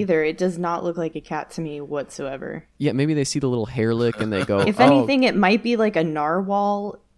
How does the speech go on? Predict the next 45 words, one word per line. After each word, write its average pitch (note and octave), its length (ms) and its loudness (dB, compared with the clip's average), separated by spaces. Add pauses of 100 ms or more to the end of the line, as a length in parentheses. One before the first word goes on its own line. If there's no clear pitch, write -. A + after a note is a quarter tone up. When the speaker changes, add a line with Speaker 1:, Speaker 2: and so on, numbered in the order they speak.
(180)
Speaker 1:
a-, - 240 2
at E3 160 2
a C#3+ 80 -2
stretch, - 580 0
but G3 140 -2
to - 80 0
me B3+ 140 4
it A#3 60 -2
just A3 180 -4
looks G#3+ 160 -2
like A3 160 -2
a - 20 -2
little F3 220 0
kid. F3+ 300 -4 (480)
Speaker 2:
Yeah, D#3+ 280 -2 (160)
I A#2 60 0
mean, A2+ 220 -2
he, G#2 480 -2
he's G2 280 -8
just A2+ 200 -4
meant A#2 160 0
to G#2+ 80 -4
be G2+ 460 -2
a F2 100 -4
stand-in G2 580 -4
for, F2+ 420 -4
m-, G2 240 -8
you G2+ 160 -6
know, E2+ 100 -6
whatever. F2+ 460 -6 (400)
Um, A3 120 -2
Speaker 1:
Yeah, G3+ 240 4
he G3 160 2
just G3 180 -2
has, F#3+ 240 2
is F#3 140 0
that, F3+ 180 0
like, F3+ 160 0
the F3 80 -2
little E3+ 240 2
hair E3+ 320 -2
flip F#3+ 320 -4
in F#3+ 80 0
the F#3+ 80 2
front? F#3+ 320 -6